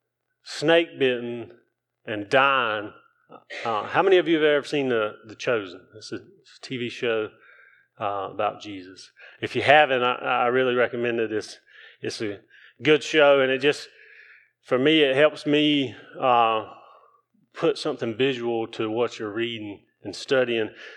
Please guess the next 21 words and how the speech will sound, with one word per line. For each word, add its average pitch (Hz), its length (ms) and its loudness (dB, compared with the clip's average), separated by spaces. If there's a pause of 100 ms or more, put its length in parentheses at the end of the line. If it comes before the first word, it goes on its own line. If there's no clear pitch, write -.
(120)
But, 123 280 4
uh, 120 200 6
there's 127 220 0
an 139 80 2
episode, 175 480 6
I 131 40 0
believe 151 180 2
it's 135 80 -6
episode 143 380 0
seven, 123 480 -2 (340)
and 113 100 -4
the 131 60 4
episode 139 380 0
is - 60 -14
called 127 220 2
Invitations. 120 760 -8 (640)
He's 120 160 -8
given 139 520 0
Nicodemus 147 680 -2
an 123 100 0
invitation 120 800 -4